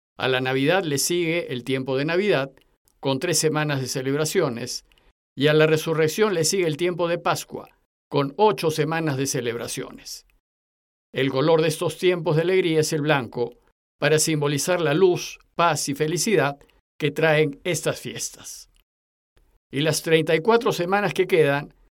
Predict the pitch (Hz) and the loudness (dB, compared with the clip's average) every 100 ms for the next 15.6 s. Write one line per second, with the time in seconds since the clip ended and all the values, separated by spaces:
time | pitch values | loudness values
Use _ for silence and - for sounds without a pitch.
0 | _ - 180 190 196 190 185 143 123 147 | _ -2 0 4 4 4 2 0 -2 -2
1 | 147 147 151 156 160 135 123 120 - _ | 0 0 2 2 2 0 -2 -4 -6 _
2 | _ _ 143 139 160 147 185 190 180 175 | _ _ -2 0 2 4 4 4 2 2
3 | 143 139 175 156 170 151 175 143 160 160 | 2 0 -2 2 2 4 4 2 0 2
4 | 151 131 135 151 143 131 147 156 151 156 | 0 0 -2 -2 -2 -4 -2 0 2 2
5 | 151 180 127 - - - - _ _ _ | 0 0 0 -2 -14 -16 -18 _ _ _
6 | _ 170 156 233 220 190 147 117 - _ | _ -2 0 4 6 6 4 0 -8 _
7 | _ _ 160 156 143 120 104 107 - - | _ _ 2 2 2 0 -4 -8 -16 -20
8 | _ _ _ _ _ _ _ _ _ - | _ _ _ _ _ _ _ _ _ 0
9 | 180 185 180 165 170 190 190 175 156 160 | 4 4 4 4 4 4 4 2 2 2
10 | 156 151 156 208 214 196 180 185 190 151 | 2 4 2 2 2 0 0 0 0 0
11 | 143 143 170 170 180 190 185 143 135 131 | 0 -2 -2 0 2 2 2 2 0 -4
12 | - - 175 190 165 202 196 190 185 180 | -6 -2 0 0 0 0 0 2 2 2
13 | 156 139 135 156 170 170 156 185 175 165 | 0 0 0 0 -2 -2 -2 0 0 0
14 | 151 143 156 156 151 135 135 131 139 127 | 0 2 2 2 2 0 -2 0 0 0
15 | 135 117 107 101 - - | -2 -2 -6 -12 -14 -16